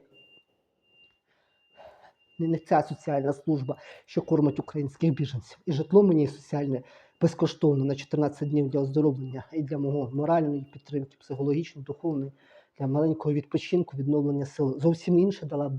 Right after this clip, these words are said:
берлінська структура, розумієте? То єсть це, це, це зовсім різні організації, зовсім різні, е, структури, правила. Я знаходжуся поки що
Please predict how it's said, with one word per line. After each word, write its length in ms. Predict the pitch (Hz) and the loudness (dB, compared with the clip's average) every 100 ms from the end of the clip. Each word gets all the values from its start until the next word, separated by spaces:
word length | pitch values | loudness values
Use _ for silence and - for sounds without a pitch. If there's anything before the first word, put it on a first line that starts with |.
| 139 | -6
берлінська 560 | 151 160 147 156 - 131 | 2 2 2 0 -2 -14
структура, 520 | - 131 - 127 113 _ - - | -10 -10 -8 -8 -8 _ -16 -6
розумієте? 460 | 131 135 175 147 | -4 0 0 -2
То 120 | 135 143 | -2 -2
єсть 440 | 135 - - _ | -4 -8 -20 _
це, 140 | 151 139 _ | -6 -6 _
це, 240 | - 143 | -2 0
це 180 | 139 - | 0 -2
зовсім 400 | 135 202 196 170 | 4 4 4 -2
різні 340 | 156 175 151 147 | 0 0 0 0
організації, 840 | 139 143 143 160 185 - 147 135 | 0 -2 0 0 0 -2 -4 -2
зовсім 400 | 147 160 - 135 _ - - - | -2 -6 -6 -10 _ -20 -18 -8
різні, 460 | 135 147 143 135 - - | -4 -4 0 -2 -2 -10
е, 400 | 147 135 131 131 | -4 -2 -2 -2
структури, 520 | 127 - 156 - 208 151 | -4 -6 -12 -6 0 0
правила. 420 | - 180 165 135 | 0 -2 0 -2
Я 80 | 139 | -2
знаходжуся 480 | - - 175 - | -4 -2 -4 -4
поки 220 | 143 - - | -10 -12 -14
що 140 | - | -14